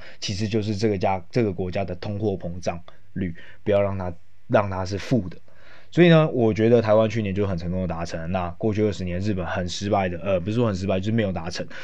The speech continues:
然后他们就一直困，困在这个循环里，你知道吗？就是干，G D P growth 还是没有成，还是没有成长，通膨率还是没有起来，还是在紧缩，然后利率还是负的。所以这个时候为什么呢？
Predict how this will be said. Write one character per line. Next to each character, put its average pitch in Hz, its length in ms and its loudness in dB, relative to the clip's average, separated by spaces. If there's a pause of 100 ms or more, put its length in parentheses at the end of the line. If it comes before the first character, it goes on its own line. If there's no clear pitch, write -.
(180)
然 110 120 2
后 120 260 4 (380)
他 147 100 6
们 147 100 6
就 147 100 8
一 143 40 8
直 127 160 4 (320)
困， - 180 0
困 147 220 4
在 127 100 6
这 120 100 4
个 117 80 6
循 104 180 -4
环 92 160 0
里， 90 60 -2
你 90 60 -2
知 90 80 2
道 98 140 4
吗？ 87 100 -2
就 95 120 0
是 101 200 0 (540)
干 104 180 6 (240)
，G 117 140 2
D 113 100 4
P 113 140 6
growth 101 280 2
还 98 140 2
是 110 120 0
没 107 80 2
有 95 100 2
成， 90 240 -2
还 95 160 -2
是 98 80 0
没 117 80 2
有 98 100 2
成 92 200 -4
长， 85 120 -4
通 113 140 0
膨 104 140 2
率 107 120 2
还 92 160 0
是 107 120 -2
没 104 80 2
有 101 100 2
起 98 180 -6
来， 80 140 -8
还 95 200 0
是 110 180 0
在 113 120 6
紧 87 220 -4
缩， 92 260 -2 (220)
然 92 120 -6
后 107 300 4 (600)
利 131 160 6
率 120 120 4
还 98 80 0
是 98 120 -2
负 98 260 0
的。 80 100 -10 (300)
所 175 140 8
以 170 40 10
这 175 140 8
个 170 100 10
时 160 60 6
候 165 80 10
为 165 320 8
什 98 240 0
么 87 160 -2
呢？ 87 260 -4